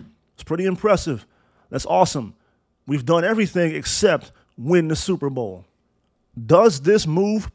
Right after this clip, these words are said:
put us over the top? That remains to be seen. Hopefully it does. But I like the assertiveness. I like the fact that we made that move.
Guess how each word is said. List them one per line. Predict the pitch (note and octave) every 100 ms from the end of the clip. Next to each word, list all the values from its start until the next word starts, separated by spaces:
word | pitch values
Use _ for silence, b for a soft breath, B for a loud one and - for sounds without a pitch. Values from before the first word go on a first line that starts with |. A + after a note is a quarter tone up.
| -
put | G3+ G3+
us | -
over | F#3 G#3 F#3+
the | -
top? | - F#3+ B3 - - _
That | C#3 C3+
remains | C#3 D3+ E3 E3
to |
be | E3+ F3+
seen. | - B3 D#3 G#2 _ _ -
Hopefully | D3+ D3 F3 F#3+
it | G3+
does. | F3 D3+ F3 - - b b b b
But | B2 C3
I | B2
like | A#2+ A2+ C#3 C#3 -
the | C3
assertiveness. | B2+ - C#3+ C#3 B2 B2 A2+ -
I | A#2+
like | C3 A#3+
the | C#3
fact | - D3 C#3
that | C#3
we | C3+
made | B2+ C3 D#3 D3+
that | C#3 C3+
move. | C3 C#3 B2+ A2